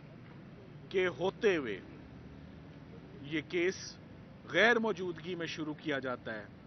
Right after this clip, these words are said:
रात के अंधेरे में दो सरकारी वकील, ना तजर्बेकार, हमें साइफर केस की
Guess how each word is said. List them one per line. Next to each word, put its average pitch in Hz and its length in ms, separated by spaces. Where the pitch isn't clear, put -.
रात 160 340
के 220 120
अंधेरे 170 380
में 175 180
दो 151 180
सरकारी 147 540
वकील, 147 500
ना 170 200
तजर्बेकार, 151 880
हमें 196 260
साइफर 175 420
केस 160 340
की 156 300